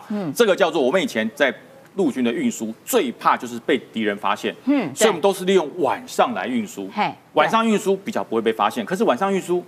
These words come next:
Speaker 2: 人类要看。
Speaker 1: 对。
Speaker 2: 所以你要开灯。
Speaker 1: 嗯。
Speaker 2: 所以说美国人就想说，那如果不要开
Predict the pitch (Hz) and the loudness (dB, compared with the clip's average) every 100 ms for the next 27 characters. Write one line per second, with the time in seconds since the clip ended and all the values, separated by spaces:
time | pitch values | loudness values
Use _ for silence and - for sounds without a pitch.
0 | - 131 127 165 139 127 - - 131 - | -4 -2 0 0 0 0 -2 -2 -2 -6
1 | - - 214 151 - - _ - 170 143 | -20 -8 -4 -4 -6 -20 _ -4 0 2
2 | 104 - 113 - 107 107 - - - 220 | 2 0 -2 0 -2 -2 -8 -18 -12 -6
3 | 233 147 - - 147 135 135 127 104 113 | -4 -6 -6 0 0 2 0 -2 -6 -2
4 | 135 98 107 107 170 139 110 170 196 107 | -2 -4 -8 -6 -4 -4 -4 -6 -2 -4
5 | - 143 - | -2 -2 -2